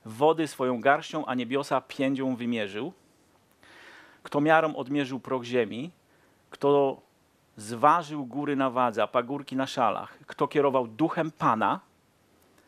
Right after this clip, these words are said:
A kto był jego doradcą, aby go pouczać? Kogo się radził, aby nabyć rozumu? Kto pouczył go o ścieżkach sądu? Kto nauczył go wiedzy i wskazał mu drogę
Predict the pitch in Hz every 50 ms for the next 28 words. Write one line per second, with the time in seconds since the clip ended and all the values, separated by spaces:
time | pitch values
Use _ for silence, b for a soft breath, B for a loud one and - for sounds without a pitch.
0 | b b b b b b b b b _ - 127 - - - - - 165 165 156
1 | 156 143 151 151 135 143 127 139 135 123 117 110 - _ _ - 107 98 113 107
2 | 101 _ _ _ _ _ _ _ - - - 131 120 135 127 - 139 - - 131
3 | - - - - - - - - _ _ _ _ _ _ _ _ _ _ b b
4 | b b b b b - 160 165 160 160 143 - 135 127 131 139 143 147 143 151
5 | 165 170 - - 135 123 131 127 131 131 131 131 - 131 123 120 113 120 110 101
6 | 95 - - _ _ b b b b b b b _ - - 151 143 139 135 131
7 | 127 - _ - 139 123 - 160 - - - 139 127 120 131 123 123 - - 120
8 | - - - - 156 135 - - - 104 - - - 147 143 143 143 135 143 147
9 | 151 147 b b b - - 135 127 131 123 - 151 135 - 139 123 120 127 117
10 | 104 117 131 151 147 135 135 147 156 165 180 b b b b b b - 127 -
11 | - - - 151 143 135 143 139 135 131 131 127 135 135 135 123 135 127 127 139